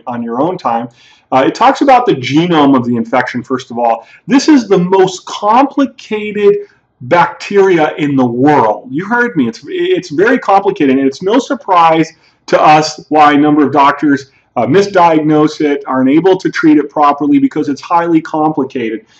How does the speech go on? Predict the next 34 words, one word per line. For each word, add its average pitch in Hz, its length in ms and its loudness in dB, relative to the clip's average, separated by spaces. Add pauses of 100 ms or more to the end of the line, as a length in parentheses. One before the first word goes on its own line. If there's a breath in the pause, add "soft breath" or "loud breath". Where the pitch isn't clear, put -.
(220 soft breath)
And 180 140 -4
I'm 196 100 0
just 247 160 -2
gonna 247 180 0
point 202 240 -2
out 180 240 0
a 160 60 -4
few 196 240 -8
key 170 220 -10
things 165 260 -2
within 147 300 0
the 135 80 0
paper 143 340 -2
that 131 100 -2
I 131 120 -2
think 151 240 -4
are 127 80 -8
quite 127 240 -2
interesting. 131 560 -4 (260 soft breath)
We 165 80 2
discussed 175 400 0
the 147 80 -6
cellular 131 380 0
process 220 500 0
of 202 60 -2
the 202 100 -2
infection, 185 600 -4 (280)
but 170 120 2
one 262 120 2
of 370 60 2
the 359 80 2
big 190 320 0
ones 160 300 0
is 147 240 0